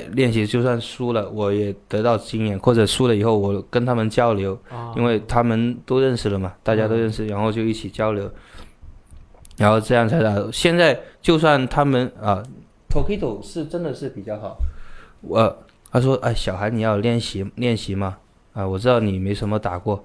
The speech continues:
Speaker 2: 哦。
Speaker 1: 你可以来我房间。”
Speaker 2: 哦。
Speaker 1: 啊，他们日本人成，都是成批成批的去的，
Speaker 2: 嗯。
Speaker 1: 呃，可能八九十个吧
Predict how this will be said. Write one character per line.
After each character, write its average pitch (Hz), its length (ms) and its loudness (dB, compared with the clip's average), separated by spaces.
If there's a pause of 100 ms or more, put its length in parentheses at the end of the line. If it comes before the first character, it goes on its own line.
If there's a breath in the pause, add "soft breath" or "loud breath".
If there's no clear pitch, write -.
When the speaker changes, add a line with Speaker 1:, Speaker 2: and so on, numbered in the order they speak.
Speaker 2:
哦。 113 180 -6
Speaker 1:
你 113 120 4
可 139 140 2
以 139 80 6
来 113 140 4
我 127 120 4
房 95 240 -2
间。” 101 240 0 (200)
Speaker 2:
哦。 - 260 -12 (200)
Speaker 1:
啊， 110 80 6
他 147 120 4
们 147 160 6
日 175 120 6
本 117 140 4
人 104 280 4 (640)
成， - 200 -2 (100)
都 165 120 2
是 170 140 0
成 127 240 0
批 139 160 2
成 113 200 2
批 113 140 4
的 110 120 2
去 - 200 0
的， 98 140 0
Speaker 2:
嗯。 117 280 -6
Speaker 1:
呃， 107 80 2
可 104 140 0
能 110 260 4 (920 loud breath)
八 139 220 6
九 95 240 -4
十 - 240 -4
个 101 200 -2
吧 92 220 -6